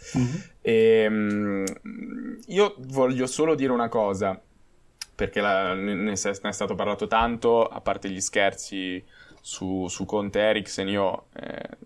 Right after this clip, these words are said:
Speaker 2: visto che ho già capito che questo esperimento andrà male, non voglio dilungarmi troppo e, e, e chiedo a voi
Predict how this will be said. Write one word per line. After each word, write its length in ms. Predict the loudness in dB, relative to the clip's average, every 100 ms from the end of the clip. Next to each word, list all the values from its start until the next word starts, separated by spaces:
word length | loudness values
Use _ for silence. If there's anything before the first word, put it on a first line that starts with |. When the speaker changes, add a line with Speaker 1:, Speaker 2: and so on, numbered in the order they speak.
| -20 -20 -20 _
Speaker 2:
visto 320 | -12 -8 -4
che 80 | -2
ho 240 | 0 0
già 140 | 0 0
capito 320 | 0 -2 -2
che 140 | -4
questo 320 | -4 -4 0 -2
esperimento 500 | -2 -4 -4 -2 -2
andrà 200 | -2 0
male, 520 | 2 2 2 0 -2 -10
non 180 | -2
voglio 220 | 2 4 2
dilungarmi 480 | 0 2 2 0
troppo 720 | 0 2 2 2 4 4 2 -8 _
e, 480 | -16 -14 -16 -18 -20 _
e, 240 | -18 -16
e 160 | -14 -16
chiedo 320 | -2 0 0
a 20 | 0
voi 320 | 0 0